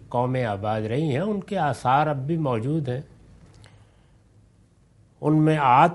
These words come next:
کو بھی بہت شہرت حاصل ہوئی اور ان کے بعد سمود کو بھی،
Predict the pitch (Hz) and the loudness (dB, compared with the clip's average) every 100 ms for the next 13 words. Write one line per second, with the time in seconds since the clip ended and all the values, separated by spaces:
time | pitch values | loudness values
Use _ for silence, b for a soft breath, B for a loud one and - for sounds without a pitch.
0 | - 196 208 190 156 180 180 - 170 180 | 0 2 2 2 4 2 0 0 2 2
1 | - 123 120 - 165 143 190 202 160 139 | 2 0 0 0 0 2 2 2 2 2
2 | 143 143 131 127 160 190 - - - 120 | 0 -2 -2 0 -2 -4 -18 -14 -6 -2
3 | 139 127 - 95 98 | -2 -4 -10 -10 -10